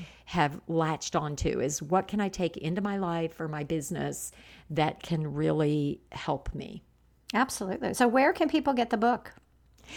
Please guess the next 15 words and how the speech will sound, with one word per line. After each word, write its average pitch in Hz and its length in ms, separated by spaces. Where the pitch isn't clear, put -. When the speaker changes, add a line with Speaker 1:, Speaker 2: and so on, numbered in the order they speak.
Speaker 1:
You 208 300
know, 196 240
anywhere 233 480
books 196 280
are 196 80
sold. 139 360
I 165 80
mean, 165 340
Amazon, 185 800
you 175 200
know, 160 100
it's 147 140
on 170 180
Amazon. 170 560
It - 300